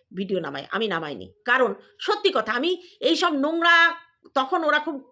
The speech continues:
গালিগালাজ দিয়ে ভিডিও করতো, গালিগালাজ দিয়ে ভিডিও করতো, এবং আমি ওর পক্ষে ছিলাম না। আমি শুধু একদিন বলেছিলাম যে দুজন ক্রিয়েটার খুব আমার মেয়েকে নিয়ে নোংরা নোংরা কথা বলছে, তাহলে তুই, তোর সঙ্গে তোদের সম্পর্ক আছে, তুই ওদের বল,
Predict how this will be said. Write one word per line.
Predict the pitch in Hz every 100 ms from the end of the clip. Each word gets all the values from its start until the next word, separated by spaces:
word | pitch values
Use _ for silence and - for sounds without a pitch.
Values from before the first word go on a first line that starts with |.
| 185
গালিগালাজ | 220 294 285 247
দিয়ে | 214
ভিডিও | 202 196
করতো, | 180 - - - _ _ -
গালিগালাজ | 208 294 330 320
দিয়ে | 262
ভিডিও | 220 202
করতো, | 175 - - - _ -
এবং | 254 269
আমি | 233 277
ওর | 269
পক্ষে | 226 247 247
ছিলাম | 208 175
না। | 151 - _ _ _ _ _ _ _ _ _ _ _ _ _ _ _ _ -
আমি | 196 277
শুধু | - 269
একদিন | 247 214 208 233 208
বলেছিলাম | 202 220 226 185 151 - _ _ _ _ _ _ _ -
যে | 202 208
দুজন | 190 226 285
ক্রিয়েটার | - 233 269 254 240
খুব | - 262
আমার | 190 226
মেয়েকে | 196 214 247 254
নিয়ে | 247 220
নোংরা | 190 247
নোংরা | 240 247 240
কথা | 233 254
বলছে, | 277 277 381 320 - - _ - -
তাহলে | - 190 262 240 233 - -
তুই, | 294 339
তোর | 285 285
সঙ্গে | 311 311 339
তোদের | 277 294
সম্পর্ক | - 240 285 285
আছে, | 330 330
তুই | 269 285
ওদের | 277 262
বল, | 302